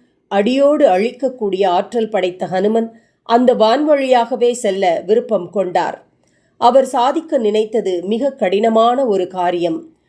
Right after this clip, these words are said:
அந்த சாதனைக்கு வேறு எதுவும் ஈடு இணையாக இருக்க முடியாது. அவர் தனது கழுத்து, தலை ஆகியவற்றை நிமிர்த்தி ஆயத்தமான பொழுது, ஒரு காளை அரசனைப் போன்று பொலிந்து விளங்கினார்.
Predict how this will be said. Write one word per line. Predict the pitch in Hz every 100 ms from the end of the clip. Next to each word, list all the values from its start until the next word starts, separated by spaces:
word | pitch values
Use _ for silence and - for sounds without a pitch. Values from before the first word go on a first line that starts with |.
| _ _
அந்த | - 226 233 220
சாதனைக்கு | 208 226 262 220 - 208 -
வேறு | 170 196 214 214 190
எதுவும் | 202 262 247 180
ஈடு | 170 202 269 254 196
இணையாக | 185 196 208 214 214
இருக்க | 185 185 190 180
முடியாது. | 175 175 180 170 170 - - _ _ _ _
அவர் | - 277 302
தனது | 294 262 233 233
கழுத்து, | 247 247 269 302 302 -
தலை | 247 220 240 254
ஆகியவற்றை | - 208 202 208 190 196 208 185
நிமிர்த்தி | 202 233 233 202 180 -
ஆயத்தமான | 196 247 277 269 220 190 185
பொழுது, | 180 185 190 180 156 - _ _ _
ஒரு | 269 277 294
காளை | 269 269 320 302
அரசனைப் | 226 214 220 240 208 208
போன்று | 220 220 208 196
பொலிந்து | 254 240 277 277 262
விளங்கினார். | 190 180 185 180 175 -